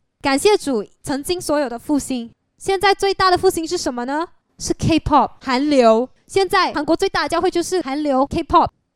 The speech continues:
而所有的年轻人，他们就把他们的生命与 K-pop 相连。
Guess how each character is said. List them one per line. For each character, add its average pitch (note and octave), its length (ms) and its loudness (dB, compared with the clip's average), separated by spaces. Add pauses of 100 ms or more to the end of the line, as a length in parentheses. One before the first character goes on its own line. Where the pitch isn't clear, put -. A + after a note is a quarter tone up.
而 D#4 100 -2
所 E4+ 220 2
有 E4+ 100 4
的 D4 100 -4
年 A#3+ 200 -8
轻 C#4 260 -6
人， A#3 240 -2 (160)
他 F#4+ 80 2
们 F#4+ 80 2
就 G4+ 100 2
把 E4 120 0
他 C#4+ 80 -6
们 D4 40 -8
的 D#4 80 0
生 D#4+ 300 -4
命 E4+ 300 -4
与 C#4+ 100 4
K-pop D#4+ 420 0
相 C#4 320 -8
连。 G3+ 300 -6